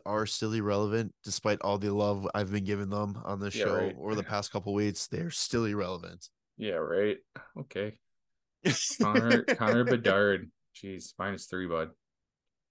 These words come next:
Speaker 1: Yeah,
Speaker 2: Seth
Speaker 1: Connor
Speaker 2: Jones,
Speaker 1: Bedard,
Speaker 2: minus three.
Speaker 1: minus three, only one goal. I mean, the kid's a bust. I don't know what's going
Speaker 2: Yeah.
Speaker 1: on. Only
Speaker 2: Nick
Speaker 1: six
Speaker 2: F-,
Speaker 1: shots on
Speaker 2: Nick
Speaker 1: goal,
Speaker 2: Foligno
Speaker 1: too.
Speaker 2: had the same amount of goals. Like, come on.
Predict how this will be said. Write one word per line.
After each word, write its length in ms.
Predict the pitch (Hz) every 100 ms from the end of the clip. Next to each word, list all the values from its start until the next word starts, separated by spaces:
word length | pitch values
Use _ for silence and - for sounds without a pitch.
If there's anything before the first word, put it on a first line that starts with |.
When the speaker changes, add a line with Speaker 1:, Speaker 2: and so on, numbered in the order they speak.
| _ _ -
Speaker 1:
Yeah, 80 | 104
Speaker 2:
Seth 140 | 101
Speaker 1:
Connor 160 | 120 123
Speaker 2:
Jones, 100 | 101
Speaker 1:
Bedard, 280 | 123 123 107
Speaker 2:
minus 440 | 104 113 120 101
three. 60 | 101
Speaker 1:
minus 40 |
three, 640 | 113 113 120 120 117 117
only 260 | 95 117 120
one 280 | 101 113 113
goal. 580 | 110 110 110 110 107 - _ _ _ -
I 80 | 117
mean, 100 | 110
the 100 | 117
kid's 220 | 160 113
a 40 |
bust. 460 | 82 82 87 - -
I 80 | -
don't 140 | 107 110
know 160 | 101
what's 380 | 90 90 92 -
going 100 | 90
Speaker 2:
Yeah. 320 | 85 82 80 90
Speaker 1:
on. 140 | 92 92 _ _ _ _ _ _ _ _ _ _ _ _
Only 200 | 123 165
Speaker 2:
Nick 60 | 170
Speaker 1:
six 280 | 110 143 -
Speaker 2:
F-, 40 |
Speaker 1:
shots 260 | 135 123 -
on 60 | 120
Speaker 2:
Nick 100 | 110
Speaker 1:
goal, 80 | 104
Speaker 2:
Foligno 440 | 107 107 104 95
Speaker 1:
too. 40 |
Speaker 2:
had 120 | 101 92
the 80 |
same 240 | 92 104 95
amount 220 | 92 90
of 60 | 92
goals. 460 | 92 92 - - -
Like, 120 | -
come 100 | 101
on. 260 | 90 87